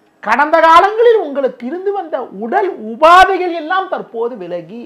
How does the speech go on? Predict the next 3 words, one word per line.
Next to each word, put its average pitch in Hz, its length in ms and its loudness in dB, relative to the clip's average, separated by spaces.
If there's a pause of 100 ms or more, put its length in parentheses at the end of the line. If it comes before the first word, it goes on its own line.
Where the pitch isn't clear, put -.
(440)
எதிலும் 349 420 -4
சுறுசுறுப்பாக 302 760 -8 (100)
செயல்படுவீர்கள். 175 1040 -16